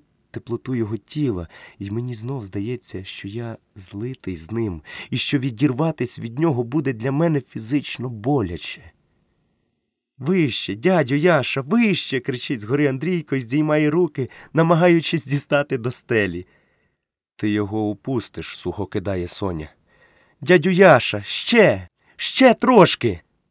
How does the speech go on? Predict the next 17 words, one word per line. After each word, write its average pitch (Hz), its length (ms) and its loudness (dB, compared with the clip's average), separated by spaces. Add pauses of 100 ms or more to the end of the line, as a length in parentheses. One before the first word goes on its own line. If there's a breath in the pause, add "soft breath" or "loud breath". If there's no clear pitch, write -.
(180)
Але 139 240 -8
я 151 200 -6
спускаю 131 600 -6
його 117 220 -2
на 117 140 -4
землю 110 540 -4
й, 90 140 -14
держачи 110 560 -4
за 104 160 -4
руку, 127 320 -8
сідаю 98 440 -8
за 92 140 -8
стіл. 78 400 -10 (960)
"Ну, 175 300 2 (340)
як 139 240 0
справи, 139 420 2
малий?" 110 460 0